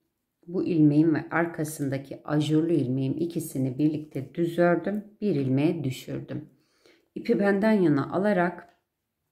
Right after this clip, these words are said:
tekrar altı ilmek ters örüyorum. Üç, dört, beş, altı ilmek ters ördüm.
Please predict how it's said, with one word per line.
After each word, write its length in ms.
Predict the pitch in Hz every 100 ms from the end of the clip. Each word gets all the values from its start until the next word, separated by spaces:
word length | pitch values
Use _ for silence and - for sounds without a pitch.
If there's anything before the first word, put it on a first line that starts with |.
| _ _ _ _ _ _
tekrar 560 | 220 220 170 165 175 -
altı 320 | 180 180 -
ilmek 400 | 165 156 170 -
ters 320 | 147 147 -
örüyorum. 400 | - 78 73 - _ _ _ _ _ _ _ _ _ _ _ _ _
Üç, 600 | 143 143 165 - - - - _ - - - - _ _ _ -
dört, 640 | 156 160 170 170 - _ _ _ _ _ - - - - - - _ _ _ _ _ _ _ _
beş, 600 | 165 175 202 - - - _ _ _ _ _ - _
altı 320 | - 202 202 233
ilmek 480 | 175 175 175 -
ters 360 | - 139 139 -
ördüm. 560 | 135 139 - 175 180